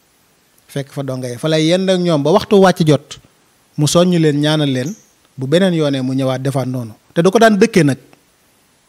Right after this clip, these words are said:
Da ko daan dëkkee. Te daan diisoo ak i jëwrinam. Mësu leen a xeeb ci lenn. Kum masaan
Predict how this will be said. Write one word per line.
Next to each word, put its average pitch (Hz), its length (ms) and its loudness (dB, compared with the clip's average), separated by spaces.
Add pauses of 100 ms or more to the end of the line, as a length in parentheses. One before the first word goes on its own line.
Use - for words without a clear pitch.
(320)
Da 135 80 -12
ko 139 80 -6
daan 135 180 -4
dëkkee. 143 280 -4 (1120)
Te 165 80 -6
daan 190 300 0
diisoo 240 400 4
ak 214 120 -4
i 190 60 2
jëwrinam. 156 420 2 (1500)
Mësu 175 200 0
leen 202 180 4
a 175 80 0
xeeb 180 280 -2
ci 151 100 -6
lenn. 147 300 -2 (1120)
Kum 202 160 0
masaan 196 480 0